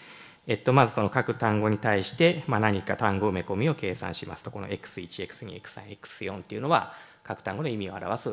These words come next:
まあ、何らかのベクトル表現で、まあ、それを、これを、それを、えー、最終的には、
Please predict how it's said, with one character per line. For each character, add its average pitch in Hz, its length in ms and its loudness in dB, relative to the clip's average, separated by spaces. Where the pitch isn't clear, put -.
ま 104 100 -8
あ、 - 20 -6
何 90 140 -6
ら 87 80 -4
か - 100 -4
の 143 80 0
ベ 90 140 -2
ク - 80 -16
ト 98 100 -8
ル 85 160 -6
表 90 220 -8
現 87 120 -12
で、 151 300 2
ま 143 100 2
あ、 - 20 2
そ - 80 2
れ 135 60 8
を、 131 40 4
こ 131 100 4
れ 127 80 8
を、 135 260 4
そ - 120 -4
れ 120 80 4
を、 160 400 6
え 110 140 2
ー、 107 40 -2
最 101 200 2
終 104 160 0
的 107 200 0
に 185 120 8
は、 107 260 6